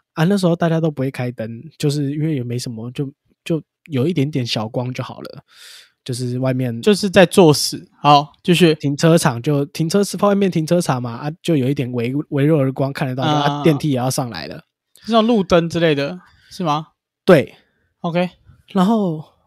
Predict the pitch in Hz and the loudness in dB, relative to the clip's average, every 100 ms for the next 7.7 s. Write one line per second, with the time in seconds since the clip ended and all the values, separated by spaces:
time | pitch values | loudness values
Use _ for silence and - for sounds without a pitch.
0 | _ 160 143 214 185 226 254 247 - 214 | _ -4 0 0 0 0 0 -2 -4 -6
1 | 220 127 113 175 123 - 202 180 _ _ | -4 -6 -4 -4 -4 -6 -20 -20 _ _
2 | - 240 - 135 160 127 156 156 110 107 | -6 -4 -4 -6 -4 -2 -2 -4 -6 -14
3 | _ _ - 202 180 120 165 185 135 117 | _ _ -6 -6 -4 -4 -4 -4 -4 -6
4 | 127 123 123 143 127 131 139 110 _ 156 | -6 -6 -6 -4 -4 -4 -6 -8 _ -4
5 | 123 - 156 123 113 107 117 110 113 101 | -2 -4 -4 -6 -10 -10 -10 -10 -12 -14
6 | - _ - 202 185 175 143 165 185 233 | -18 _ -4 -4 0 -2 0 2 4 6
7 | 254 254 226 180 147 135 180 | 6 6 6 6 4 0 -10